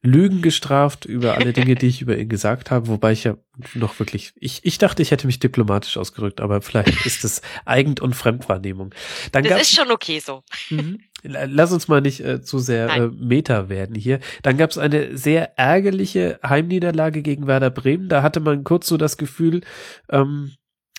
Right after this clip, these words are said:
Speaker 1: da reißen sie sich wieder mit dem Hintern ein, was sie sich gerade mühsam aufgebaut haben an Selbstbewusstsein. Und dann kommt für mich so ein bisschen der Knackpunkt der Hinrunde, das Auswärtsspiel in Stuttgart am dreizehnten Spieltag.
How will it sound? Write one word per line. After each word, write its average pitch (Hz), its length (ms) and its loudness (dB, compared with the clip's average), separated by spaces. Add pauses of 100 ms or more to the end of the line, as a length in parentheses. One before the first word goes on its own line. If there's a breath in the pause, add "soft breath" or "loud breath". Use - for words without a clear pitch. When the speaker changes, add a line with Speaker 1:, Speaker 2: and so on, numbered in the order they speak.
Speaker 1:
da 131 100 4
reißen 139 280 2
sie 156 100 2
sich 147 200 2
wieder 160 160 4
mit 147 120 0
dem 143 120 -2
Hintern 151 360 2
ein, 156 240 0
was 151 100 2
sie 151 100 -4
sich 139 200 -4
gerade 135 360 2
mühsam 156 640 2
aufgebaut 110 580 2
haben 110 120 -2
an 110 100 -6
Selbstbewusstsein. 143 840 0
Und 135 160 -2
dann 165 200 4
kommt 156 200 -2
für 147 120 2
mich 180 240 2
so 185 80 2
ein 156 80 2
bisschen 151 240 0
der 131 160 2
Knackpunkt 127 600 0
der 101 80 2
Hinrunde, 117 560 2 (720 loud breath)
das 120 220 2
Auswärtsspiel 131 840 2
in 123 140 -4
Stuttgart - 640 -4
am 117 100 -12
dreizehnten 107 440 -4
Spieltag. - 640 -10